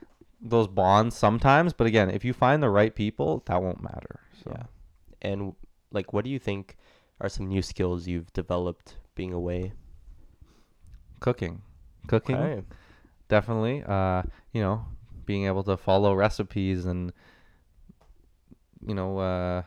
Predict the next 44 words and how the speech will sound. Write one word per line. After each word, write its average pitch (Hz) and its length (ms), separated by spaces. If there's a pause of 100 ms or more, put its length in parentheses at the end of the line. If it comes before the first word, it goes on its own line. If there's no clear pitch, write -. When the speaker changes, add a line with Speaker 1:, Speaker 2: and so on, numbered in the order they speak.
(380)
Speaker 1:
l-, 101 300 (340)
figure 107 260
out 101 240 (200)
what 104 320
you 110 80
wanna 117 240
eat 101 260
and 92 160
plan. 117 380 (200)
Uh, 92 220
oh, 95 160 (140)
that's 101 180
a 104 40
good 92 140
one. 87 120
Planning. 107 560
Like, 90 280 (140)
Speaker 2:
Hmm. 98 320
Speaker 1:
planning 117 440
is 101 180
something 98 460
that 92 260
you're 95 200
gonna 92 220
have 98 240
to 95 80
be 98 80
good 95 160
at. 92 140
You 98 100
need 98 180
to 98 100
plan, 101 440
okay, 95 320
when 95 220
am 131 60
I 143 60
going 127 200
to 127 80
the 107 60
grocery 107 360
store 95 240
this 90 160
week? 90 200